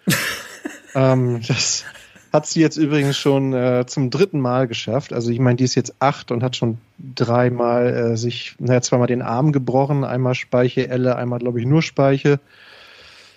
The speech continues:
Und jetzt noch das Handgelenk, also die ist schon voll der Profi, war auch ganz routiniert. Also wir sind da ins Krankenhaus dann gefahren, natürlich Notaufnahme,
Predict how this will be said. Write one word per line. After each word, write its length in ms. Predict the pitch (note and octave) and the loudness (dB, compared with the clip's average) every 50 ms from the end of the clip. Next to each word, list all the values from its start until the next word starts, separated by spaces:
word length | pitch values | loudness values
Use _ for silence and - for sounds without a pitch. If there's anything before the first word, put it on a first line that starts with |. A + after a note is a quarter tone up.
| _ _ - | _ _ -4
Und 320 | - B2+ B2 B2 A#2+ A#2 | -2 0 0 0 0 0
jetzt 220 | C3+ B2+ B2 - - | 0 -2 -2 -2 -2
noch 100 | A#2+ A2 | -4 -2
das 220 | - A#2+ A2+ - | -2 -4 -4 -2
Handgelenk, 480 | C3+ C3 C3+ C3+ - A#2 A#2+ A#2+ A2+ A#2+ | -2 -2 -2 -2 -2 -2 -2 -2 -2 -2
also 180 | A2 G#2+ A#2 | -4 -4 -4
die 120 | A2 B2 A#2+ | -2 -2 -2
ist 120 | A#2+ - | -2 -2
schon 220 | - B2 A#2 A2+ A2+ | 0 0 0 -2 -2
voll 180 | - - A2+ | 0 0 0
der 140 | A2+ A#2 A2+ | 0 0 -2
Profi, 420 | A#2 - - C3+ C3+ - C3+ A2 | -2 0 0 0 2 2 0 0
war 80 | B2 B2+ | 2 0
auch 140 | A#2+ - - | 0 2 2
ganz 220 | D3 D3+ C#3+ - | 2 2 0 0
routiniert. 640 | C3 D3 D3 - D3 B2+ B2+ C#3+ D#3 E3 E3+ E3+ - | 0 0 0 2 0 0 2 4 4 4 4 2 0
Also 240 | A#2+ A2 A2 A#2 A#2 | 0 -2 -2 0 0
wir 80 | A#2+ A#2 | 0 0
sind 180 | C3 B2+ B2 | 0 0 2
da 100 | B2 A#2 | 2 2
ins 220 | A#2 A#2 A2+ - - | 2 0 -2 -6 -8
Krankenhaus 540 | - - C3+ C#3 C3+ B2 B2+ C3 C3+ B2+ - | -6 -4 -4 -2 -2 -2 0 0 -2 -2 -2
dann 180 | - A#2+ A#2+ | -2 -2 -2
gefahren, 300 | A#2+ A#2+ - B2+ A#2+ A#2+ | -4 -4 -2 0 0 0
natürlich 440 | A#2+ A#2+ A#2+ - C3 A#2+ B2 A#2+ - | 0 -2 -2 -2 -2 -2 -2 -2 0
Notaufnahme, 760 | C3+ C3 C3+ C3 B2+ B2 - - A#2 A#2 A#2 A#2+ A#2 A2+ A2+ | 0 2 2 2 0 -2 0 0 2 4 4 4 2 2 -2